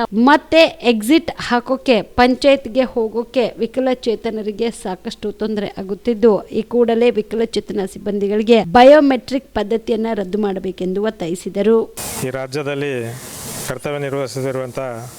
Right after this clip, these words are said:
Speaker 2: ಆರೂವರೆ ಸಾವಿರ ವಿಕಲಚೇತನ ಕಾರ್ಯಕರ್ತರಿನ ಇದ್ದೀವಿ.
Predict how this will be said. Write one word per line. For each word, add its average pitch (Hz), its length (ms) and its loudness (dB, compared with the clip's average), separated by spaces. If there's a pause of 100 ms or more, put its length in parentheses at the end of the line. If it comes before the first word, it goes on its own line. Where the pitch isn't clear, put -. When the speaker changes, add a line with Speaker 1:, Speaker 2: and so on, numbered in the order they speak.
(1040)
Speaker 2:
ಆರೂವರೆ 143 360 -4
ಸಾವಿರ 139 340 -4
ವಿಕಲಚೇತನ 139 540 -6
ಕಾರ್ಯಕರ್ತರಿನ 131 640 -6
ಇದ್ದೀವಿ. 123 640 -6